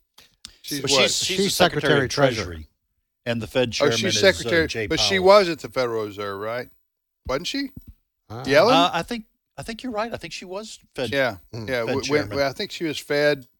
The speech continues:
Speaker 1: chairman maybe when Trump was president, or at least a couple of years ago. So they just, uh, play musical chairs there
Speaker 3: Yeah.
Speaker 1: with the, uh, Secretary of Treasury and, uh, Federal Reserve. So, uh,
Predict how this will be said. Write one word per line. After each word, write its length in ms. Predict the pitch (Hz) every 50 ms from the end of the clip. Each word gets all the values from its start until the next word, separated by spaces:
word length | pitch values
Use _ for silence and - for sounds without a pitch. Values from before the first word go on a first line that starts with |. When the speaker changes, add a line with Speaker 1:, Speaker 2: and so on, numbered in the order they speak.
| - - - _ _ _
Speaker 1:
chairman 420 | - 147 139 139 139 135 135 131 127
maybe 220 | 127 123 123 127
when 160 | 120 120 117
Trump 260 | 110 - 139 131 120
was 100 | - -
president, 580 | - - 135 131 131 131 127 127 127 127 127 120
or 240 | 110 95 - - - -
at 60 | 113
least 220 | 117 117 117 - -
a 20 |
couple 240 | - 127 113 - 117
of 40 | 117
years 180 | 117 120 117 113
ago. 240 | 110 107 107 107 - _ _ _ _ _ _ _ _ _ _ - - -
So 120 | - 123
they 180 | 120 127 135 139
just, 360 | 135 139 139 - - - -
uh, 240 | 113 107 101 98 95 - - _
play 140 | - 135 123
musical 400 | 117 131 135 131 120 - - 104
chairs 340 | - - 123 110 107 104 101 92
there 300 | 110 107 104 98 92 - _ _ _ _ _ _ -
Speaker 3:
Yeah. 240 | 87 76 78 73 73 - _ _
Speaker 1:
with 160 | - - - - -
the, 160 | - 120 117 113
uh, 40 | 104
Secretary 540 | 95 - - 131 123 - - - 127 120 110
of 80 | 101
Treasury 640 | - - 127 117 117 120 110 117 113 113 110 110 107
and, 220 | 104 98 95 92 92
uh, 160 | 92 90 90 87 _ _ _ _
Federal 260 | 117 110 107 107 104
Reserve. 300 | 101 101 113 110 107 101 - _ _ _ _ _ _ -
So, 260 | - - 202 196 190 196
uh, 240 | 175 170 160 160 156